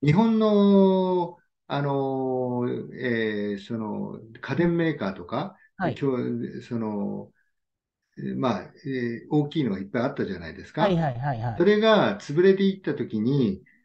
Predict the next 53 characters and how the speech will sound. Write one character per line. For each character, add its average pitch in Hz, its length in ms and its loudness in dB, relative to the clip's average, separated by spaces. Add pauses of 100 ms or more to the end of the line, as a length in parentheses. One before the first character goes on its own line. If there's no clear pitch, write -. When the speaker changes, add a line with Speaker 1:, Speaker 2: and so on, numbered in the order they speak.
(140)
Speaker 1:
一 123 220 0
年 262 180 4
間 123 260 2
で 98 340 -4
四 175 300 4
千 208 260 4
五 117 100 -4
百 170 280 -4 (200)
億 196 340 6
ウ 196 60 8
ォ 196 40 8
ン 185 140 2
の 156 280 4
赤 120 220 -6
字 123 100 -6
と 143 140 0
か、 - 160 -10
四 143 200 0
千 196 160 4
三 147 180 -2
百 175 240 2
億 175 140 6
ウ - 40 0
ォ - 20 0
ン 156 40 0
の 107 100 -2
赤 113 180 -10
字 123 80 -8
っ - 40 -14
て - 160 6
い - 60 6
う - 20 0
の - 80 2
を、 - 20 6
Speaker 2:
え、 - 20 6
円 120 80 0
で、 - 60 2 (300)
ウ 262 60 0
ォ 233 40 0
ン 190 40 0
で 131 80 0
す - 80 -10
か？ - 140 -6
円。 160 240 0
Speaker 1:
出 208 160 8
て 202 340 4 (120)
い-、 147 180 -4
そ 190 140 6
う - 20 10
い 220 60 10
う 202 40 10
の 175 80 8
が、 123 200 2